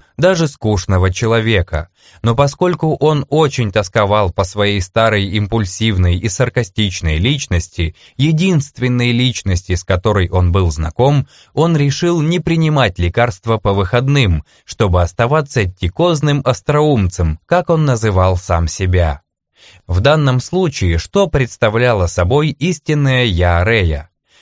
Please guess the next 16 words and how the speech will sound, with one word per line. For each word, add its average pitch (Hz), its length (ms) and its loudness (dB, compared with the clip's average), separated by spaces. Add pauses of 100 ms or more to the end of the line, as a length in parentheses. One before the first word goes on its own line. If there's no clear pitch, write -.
Сакс - 440 0
не 170 140 0
дает 170 460 2
нам 107 200 2
ответа 131 460 -2
на 120 180 0
этот 92 380 -2
вопрос, 107 600 0 (260)
он 135 220 2
лишь 127 260 -2
приводит 110 540 -2
нам 107 240 0
эту 98 340 -2
историю 139 540 0
как 104 240 -2
пример 139 480 0